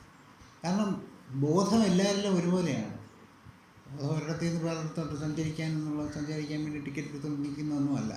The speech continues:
പിന്നെ എപ്പോഴും രണ്ട് മൂന്ന് കാരണങ്ങൾ കൊണ്ട് ഇത്തരത്തിലുള്ള സാഹചര്യങ്ങൾ വരാം. ഗുരു അദ്വിതീയനായിരിക്കുന്ന ഒരു സാഹചര്യത്തിൽ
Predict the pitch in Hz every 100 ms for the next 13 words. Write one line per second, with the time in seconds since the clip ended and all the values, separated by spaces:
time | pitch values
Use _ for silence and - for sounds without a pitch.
0 | - - - - - - - - - 147
1 | 156 151 135 185 208 202 - - - -
2 | - - 208 170 185 254 269 233 185 180
3 | 180 175 151 143 143 143 - - - -
4 | - - - - - 175 175 170 170 160
5 | 143 156 151 165 160 156 123 107 98 98
6 | - - - - - - - - - -
7 | - - - - - - - - 175 160
8 | 185 220 220 - - - - - - -
9 | - - - - - - - - - -
10 | 160 185 185 196 190 170 165 165 160 165
11 | 160 165 - - 156 139 143 139 151 143
12 | 135 147 196